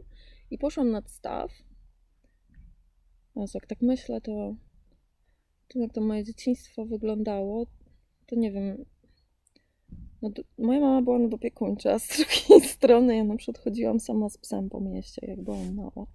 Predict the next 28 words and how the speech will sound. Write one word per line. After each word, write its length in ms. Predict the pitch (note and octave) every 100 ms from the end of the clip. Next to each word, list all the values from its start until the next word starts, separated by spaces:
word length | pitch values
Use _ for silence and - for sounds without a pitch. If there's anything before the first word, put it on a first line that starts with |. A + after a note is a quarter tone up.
| -
w 40 |
miasteczku. 500 | G3+ - - - - - - - - - - -
No 140 | E4
i 40 |
też 200 | A#4+ -
leżałam 480 | - A#3 A#3 B3 A3+
nad 180 | A3 G#3+
stawem, 480 | - - - - G3+ - _ - _
który 160 | -
był 200 | F#3+ G3+ -
u 40 |
nas. 300 | G3+ - - _ _ _ _ _ _ _ _ _ _ _ -
No 120 | A#3
i 100 | C#4+
postanowiłam 500 | - B3+ A#3 A#3 A3+
zrobić 260 | G#3+ G#3+
przewrót 400 | - - G#3+ G#3
do 120 | G#3 G#3
tyłu. 340 | - - - - _ _ _ _ _ _ _ _ _ _ _ _ - -
I 60 | A3
wpadłam 420 | - - - F#3
do 120 | F#3
stawu, 400 | G3+ - G3+ - -
<laughs> 120 | - -
a 40 |
nie 300 | - - D4 -
umiałam 260 | A3 G#3 A3
pływać. 640 | A3+ G3 F3+ F#3 - -